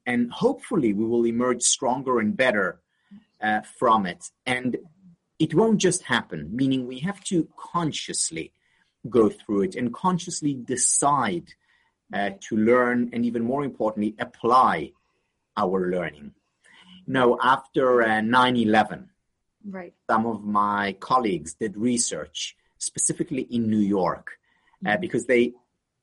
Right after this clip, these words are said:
Speaker 1: just by chance happened to have data from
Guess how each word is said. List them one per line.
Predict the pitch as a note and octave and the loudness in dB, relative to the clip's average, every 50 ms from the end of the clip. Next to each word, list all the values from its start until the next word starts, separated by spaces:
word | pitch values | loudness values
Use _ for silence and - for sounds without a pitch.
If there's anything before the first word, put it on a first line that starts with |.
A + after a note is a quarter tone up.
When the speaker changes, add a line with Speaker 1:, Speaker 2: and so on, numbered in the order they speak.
| _ - | _ -10
Speaker 1:
just | G#2 - C#3 - - _ G#2+ F#2+ _ _ _ | -8 -4 -4 -4 -6 _ -16 -18 _ _ _
by | A2 G2 A#2 A2 A2 G#2 | -4 2 4 4 4 4
chance | G#2+ - - C3+ C3 B2 G#2+ F#2+ - - | 2 0 -2 0 0 0 0 -2 -4 -4
happened | - A#2+ A#2+ - C3 A#2 G#2+ G#2 | -2 -2 -4 -2 -2 -4 -4 -2
to | - G#2+ G#2 | -4 -4 -4
have | G2 G#2+ A2 G#2+ G#2+ F#2+ F2+ F#2+ F#2 F#2 | 0 0 2 2 2 0 -2 -12 0 2
data | B2 A#2+ A#2+ A#2+ A2 G2+ F2 | 4 4 4 4 4 2 -2
from | - - A2+ G2+ F#2+ F#2+ F#2+ F#2+ | -2 -4 -4 -4 -2 -4 -6 -6